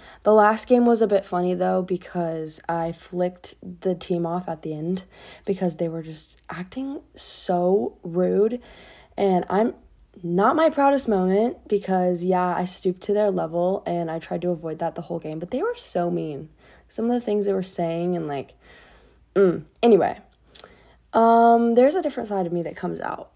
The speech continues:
when I'm playing sports. It's, it's, if you know, you know. That's, that's all I'm gonna say. Um, today's episode, I don't really have an outline. I mean, I kind of do, but it's very,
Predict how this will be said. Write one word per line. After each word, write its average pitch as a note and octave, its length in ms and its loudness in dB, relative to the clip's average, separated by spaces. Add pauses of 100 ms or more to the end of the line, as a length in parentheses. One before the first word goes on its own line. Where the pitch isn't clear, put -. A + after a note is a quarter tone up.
(140)
when F#3+ 160 0
I'm - 180 -6
playing - 300 -12
sports. - 500 -8
It's, A3 300 -8 (260)
it's, - 480 -8 (300)
if C4+ 160 0
you D#4 80 4
know, D#4 200 8
you C#4+ 140 6
know. - 220 -2 (240)
That's, B3 300 -2
that's B3 240 0
all F#3+ 80 2
I'm E3+ 120 -2
gonna D#3+ 160 -8
say. - 260 -14 (960)
Um, A#3 680 6 (1200)
today's D#4 420 4
episode, D4 580 6
I B3 120 4
don't B3 260 2
really G#3 300 4
have A3+ 240 -2
an - 100 -8
outline. A#3 460 0
I G#3+ 60 0
mean, G3+ 140 0
I G3+ 80 0
kind F#3 300 -4
of F#3 140 -6
do, A3+ 260 2
but F3 400 -4 (1300)
it's G#3+ 260 4
very, G3 800 4